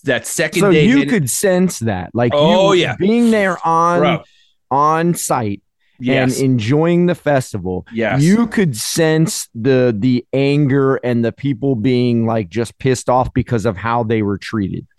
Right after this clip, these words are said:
Speaker 1: How you were treated, the facilities, the fact that nothing was convenient. Um,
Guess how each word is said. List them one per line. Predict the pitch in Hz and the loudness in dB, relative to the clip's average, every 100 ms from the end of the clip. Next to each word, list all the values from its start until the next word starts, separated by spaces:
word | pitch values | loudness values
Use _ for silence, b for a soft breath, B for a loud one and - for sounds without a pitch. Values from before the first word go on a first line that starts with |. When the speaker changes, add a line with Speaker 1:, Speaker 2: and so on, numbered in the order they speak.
| _ | _
Speaker 1:
How | - 147 | -6 -4
you | 180 196 | -2 0
were | 196 | -2
treated, | - - 139 127 120 117 - - | -2 -2 0 2 0 -2 -8 -6
the | 113 | -6
facilities, | - 113 - 147 139 139 135 127 - - | -4 -6 -2 -2 0 0 0 0 -6 -8
the | 113 | -6
fact | - 135 127 | -4 -2 -2
that | 131 113 | -4 -2
nothing | 117 123 127 135 127 | 0 -2 0 0 0
was | 120 - | -2 -4
convenient. | 131 107 95 117 117 117 110 - - - | -4 -4 -2 -2 -2 -2 -4 -8 -14 -6
Um, | 110 107 104 101 | -2 0 0 -2